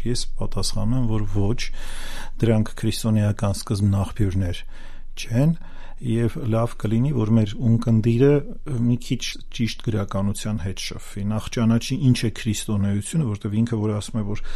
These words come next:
սա և քրիստոնեությունը, ոնց որ ասած, նույն բաներն են, ինքը պետք է առնվազն ճանաչի քրիստոնեությունը և կարողանա դատողություններ անել։ Այսինքն, ես խորհուրդ կտայի նախ նրան ուշադիր ընթերցել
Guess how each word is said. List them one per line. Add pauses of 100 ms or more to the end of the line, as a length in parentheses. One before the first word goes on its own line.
(260)
սա
և
քրիստոնեությունը,
ոնց
որ
ասած,
նույն
բաներն
են, (380)
ինքը
պետք
է
առնվազն
ճանաչի
քրիստոնեությունը
և
կարողանա
դատողություններ
անել։
Այսինքն, (200)
ես
խորհուրդ
կտայի
նախ
նրան
ուշադիր
ընթերցել